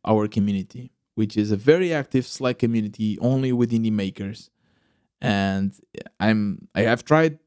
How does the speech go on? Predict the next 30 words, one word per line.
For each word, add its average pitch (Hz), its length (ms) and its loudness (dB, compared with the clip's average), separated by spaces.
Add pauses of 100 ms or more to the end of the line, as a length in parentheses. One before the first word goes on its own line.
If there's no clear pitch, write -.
to - 80 -16
start 120 240 2
other 123 200 4
communities. 120 400 -2
I 110 40 2
started, 117 480 0
I - 20 -14
tried 120 220 0
to 117 60 -4
start 110 240 -2
a 113 40 -6
community 107 320 0
for 101 160 -2
Pod 104 220 2
Squeeze 107 440 -2
and 120 200 -18 (400)
for 98 100 -6
Change 107 360 0
It, 104 300 0
and 107 380 0
nothing 165 720 0 (280)
ever 120 300 4
had 110 280 0
the 117 80 -2
same 113 600 0 (540)
vibe 110 540 4 (460)
and 107 120 -12
traction 113 640 -2
and 113 100 0
engagement 110 680 0